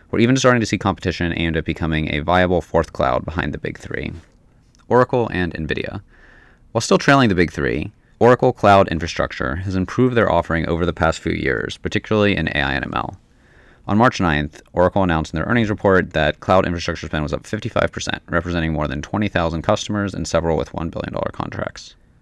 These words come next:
Oracle has made intelligent moves across their portfolio, combining lift and shift capabilities, strong third-party integrations, first-party connectivity with applications like Oracle E R P, and more vertical offerings.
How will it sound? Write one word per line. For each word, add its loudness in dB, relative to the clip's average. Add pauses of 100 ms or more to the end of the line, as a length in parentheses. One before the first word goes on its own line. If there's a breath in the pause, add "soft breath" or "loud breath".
(200)
Oracle 6
has 0
made 4
intelligent 2
moves 0
across 0
their -4
portfolio, -6
combining 0
lift 0
and -4
shift -4
capabilities, 4
strong 0
third-party 0
integrations, -2 (100)
first-party 4
connectivity 2
with 2
applications -4
like -2
Oracle -4
E -2
R 2
P, 0 (400 soft breath)
and -2
more 4
vertical 0
offerings. -4